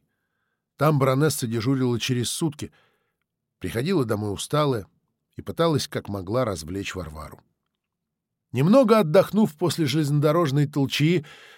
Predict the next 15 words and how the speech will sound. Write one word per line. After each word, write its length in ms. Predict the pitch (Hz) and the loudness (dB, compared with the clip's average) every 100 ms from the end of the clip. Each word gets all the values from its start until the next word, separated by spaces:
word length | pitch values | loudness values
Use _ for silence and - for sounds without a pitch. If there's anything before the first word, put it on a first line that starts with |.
| _ | _
поезда 380 | - 110 127 131 | -8 -2 0 0
ходили 340 | 107 104 101 | -2 -4 -4
всё 200 | - 107 | -6 -6
более 280 | 98 110 107 | -4 -4 -4
необязательно, 720 | 107 113 135 180 143 143 117 - - _ _ - | -6 -4 0 2 2 -2 -4 -8 -20 _ _ -12
генерал-майор 760 | 101 120 175 160 151 165 165 | -4 2 2 4 4 4 4
направился 580 | 151 139 147 151 127 139 | 2 2 2 2 0 -2
в 120 | 110 | -2
военное 460 | 113 120 147 135 131 | -2 0 0 2 0
министерство. 720 | 131 120 - 156 - - - _ _ _ _ _ _ | 0 -2 0 0 -2 -8 -18 _ _ _ _ _ _
Шуваев 500 | - 101 190 208 - | -6 2 4 4 2
принял 280 | 214 226 208 | 2 4 6
его 220 | 190 185 | 6 4
через 300 | - 175 156 | 4 2 0
час, 480 | - 196 190 - | 2 4 4 4